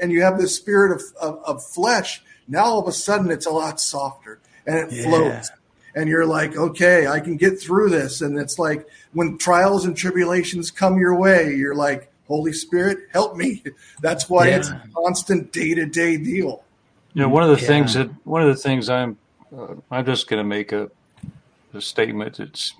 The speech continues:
Speaker 3: maybe away from a little bit of what's been, you guys been talking about tonight. But over the time that, uh, we've been doing these, uh, uptime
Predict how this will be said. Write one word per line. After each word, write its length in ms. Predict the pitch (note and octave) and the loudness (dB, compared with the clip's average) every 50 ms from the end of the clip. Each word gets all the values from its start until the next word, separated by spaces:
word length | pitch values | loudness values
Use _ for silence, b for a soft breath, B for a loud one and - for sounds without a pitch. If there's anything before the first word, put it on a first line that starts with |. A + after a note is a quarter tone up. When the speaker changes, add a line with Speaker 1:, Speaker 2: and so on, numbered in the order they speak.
| D4 | -12
Speaker 3:
maybe 300 | A3 C3+ A2+ A2 G2+ G2+ G2+ | -10 -6 -6 -2 -2 0 0
away 280 | G2+ G2+ G2+ G2+ G2+ G2 | 0 0 0 0 0 -2
from 420 | - - A2 G#2+ G2+ F#2+ G2 G#2+ - _ | -6 -10 -10 -8 -8 -8 -10 -12 -16 _
a 40 | - | -4
little 180 | G#2+ G#2+ G#2 G#2 | -2 -2 -2 -2
bit 160 | F#2+ G2+ F#2+ | -2 -4 -4
of 60 | G2 | -4
what's 220 | G2 G2+ G2+ G2+ - | -6 -6 -8 -8 -10
been, 320 | - - G#2+ G2+ F#2+ G#2 _ _ _ _ _ _ _ _ _ | -10 -10 -8 -8 -10 -12 _ _ _ _ _ _ _ _ _
you 100 | - G#2+ | -6 -2
guys 160 | G#2 G2+ G2+ F#2+ | 0 0 0 -2
been 140 | G2+ G2 G2 | -4 -8 -4
talking 300 | - G#2+ G#2 G2+ G#2 G2 | -2 -2 -2 -2 -4 -6
about 260 | F#2+ A2 G#2+ A2+ - | -8 -10 -12 -12 -10
tonight. 360 | - G#2 G2+ G2 G2+ G2+ - _ _ _ _ _ _ _ _ _ _ _ _ _ _ _ _ _ _ _ _ _ _ _ | -10 -8 -6 -6 -6 -8 -10 _ _ _ _ _ _ _ _ _ _ _ _ _ _ _ _ _ _ _ _ _ _ _
But 200 | - G#2 G2+ G2 | -6 -4 -4 -2
over 260 | - B2 C3+ C3 C3+ B2+ | 0 0 0 2 2 0
the 100 | A#2+ G#2+ | -2 -2
time 420 | - - B2+ B2 A#2+ A#2 A#2 A2+ | -2 -2 -2 0 -2 -4 -4 -4
that, 200 | G#2+ G#2 G2 - _ - | -6 -6 -6 -10 _ -12
uh, 220 | G2+ G2 G2 G2 F#2 - - _ _ | -10 -10 -10 -10 -12 -16 -20 _ _
we've 180 | C#3+ B2 A2+ G#2 | -4 -4 -2 -2
been 180 | A2 A2 G#2+ | -2 -2 0
doing 300 | G2 G#2+ G#2+ A2+ G#2+ G#2 | 0 -2 -2 -2 -2 -2
these, 280 | G#2 G2+ G2 - - - _ _ _ _ _ _ _ _ - A2 | -4 -4 -6 -8 -10 -12 _ _ _ _ _ _ _ _ -20 -18
uh, 140 | G#2+ G#2 G#2 - _ _ _ _ | -18 -18 -20 -20 _ _ _ _
uptime 640 | - A2+ - - - A#2+ G#2+ G#2 G2+ G2+ G2 F#2+ F#2 | -6 -4 -4 -6 -6 -6 -4 -4 -4 -4 -6 -8 -10